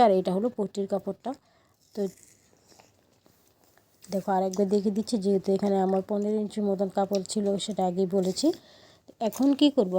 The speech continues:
আমি প্রথম <clears throat> দুই, দুই ইঞ্চি বা আপনারা যতটুকু মনে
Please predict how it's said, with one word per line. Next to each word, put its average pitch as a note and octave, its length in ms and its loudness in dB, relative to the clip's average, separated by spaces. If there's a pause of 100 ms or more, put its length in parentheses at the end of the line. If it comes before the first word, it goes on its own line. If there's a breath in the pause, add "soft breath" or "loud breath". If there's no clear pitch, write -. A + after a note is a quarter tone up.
আমি F#3+ 140 -2 (220)
প্রথম G#3+ 340 -2 (360)
<clears throat> A#3 520 -2
দুই, A3 160 0 (260)
দুই A3 120 0 (100)
ইঞ্চি G#3 220 0 (140)
বা F#3+ 80 2 (120)
আপনারা G3 340 -6
যতটুকু G#3 360 -2 (100)
মনে G3 160 0